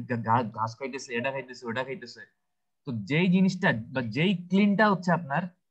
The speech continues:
Speaker 2: বিরতি দিয়ে দিয়ে বা break দিয়ে দিয়ে brick produce করতে পারবে, এই clean গুলাকে বলা হচ্ছে কি intermittent clean। আর যেই brick গুলো হচ্ছে continuous, মানে সারাদিন অবিরতভাবে আপনার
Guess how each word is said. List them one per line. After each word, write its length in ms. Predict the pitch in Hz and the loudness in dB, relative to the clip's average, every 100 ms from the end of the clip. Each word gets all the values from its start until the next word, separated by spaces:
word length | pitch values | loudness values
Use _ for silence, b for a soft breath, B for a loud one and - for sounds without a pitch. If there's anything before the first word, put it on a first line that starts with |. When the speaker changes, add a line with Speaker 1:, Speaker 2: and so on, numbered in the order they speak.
| _ _ _ | _ _ _
Speaker 2:
বিরতি 460 | 101 151 190 185 233 190 | -4 2 4 4 4 6
দিয়ে 140 | 214 151 | 6 4
দিয়ে 160 | 135 104 | 2 0
বা 80 | 123 113 | 0 0
break 220 | 123 165 165 175 | 0 2 2 4
দিয়ে 160 | 202 180 | 4 6
দিয়ে 140 | 208 175 | 4 4
brick 160 | 156 151 175 | 2 -2 -6
produce 260 | 160 135 - | -8 -8 -8
করতে 200 | 131 123 104 | -8 -4 -4
পারবে, 260 | 90 85 _ _ _ _ _ - 180 | -8 -18 _ _ _ _ _ -2 0
এই 80 | 175 | 2
clean 180 | 180 180 175 | 2 4 4
গুলাকে 260 | 185 175 180 | 4 4 2
বলা 140 | 175 175 | 2 0
হচ্ছে 180 | 175 151 | 0 -2
কি 60 | 113 - | -4 -4
intermittent 640 | 170 180 202 185 156 135 113 | 0 2 2 2 2 0 -2
clean। 180 | 98 85 - _ _ _ - | -4 -6 -10 _ _ _ -4
আর 120 | 117 110 101 | -2 -2 -2
যেই 160 | 151 151 | 0 0
brick 180 | 156 165 170 | 0 0 2
গুলো 140 | 208 190 | 2 2
হচ্ছে 180 | 165 151 - 196 | 0 -4 -2 2
continuous, 600 | 220 196 214 190 110 - 262 | 4 4 2 2 2 -2 -10
মানে 140 | 254 | -12
সারাদিন 500 | - 135 165 170 139 90 - _ _ _ _ | -4 2 4 2 0 -4 -10 _ _ _ _
অবিরতভাবে 840 | 135 160 190 196 196 175 143 104 82 - _ _ 123 | 2 4 4 4 4 6 4 2 -4 -10 _ _ -8
আপনার 220 | 135 | -6